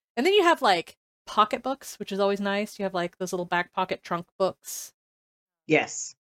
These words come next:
Speaker 1: And then s-, just a couple of the rapid fire ones is, um,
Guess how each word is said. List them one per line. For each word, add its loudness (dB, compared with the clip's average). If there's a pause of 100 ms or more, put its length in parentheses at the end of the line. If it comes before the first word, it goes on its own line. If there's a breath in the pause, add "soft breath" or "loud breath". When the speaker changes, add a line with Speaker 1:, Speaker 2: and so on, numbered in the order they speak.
(120)
Speaker 1:
And 6
then 6
s-, -4
just -4
a -16
couple 6
of 2
the 2
rapid 2
fire 2
ones -4
is, 2
um, 0